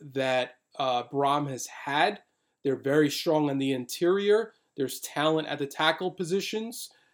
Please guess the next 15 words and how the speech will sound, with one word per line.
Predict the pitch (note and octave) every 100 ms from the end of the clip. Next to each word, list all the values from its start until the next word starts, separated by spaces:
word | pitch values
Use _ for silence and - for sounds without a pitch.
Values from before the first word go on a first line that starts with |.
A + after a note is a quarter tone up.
| -
And | C#3+
if | C#3
that | D3+ F#3
is | A3
the | G3+ A3+
case, | A#3 C4 C#3 - - - _ _ -
I | D#3+ G#3
expect | F#3 - F#3+ F#3+
them | F3
to | D3+
shred | C#3+ - - D#3+ G3+ - -
this | D3+ D3
Oregon | D#3 E3 E3 D3
State | C#3 - C#3+ C3
defense | D#3+ E3+ A#2 - -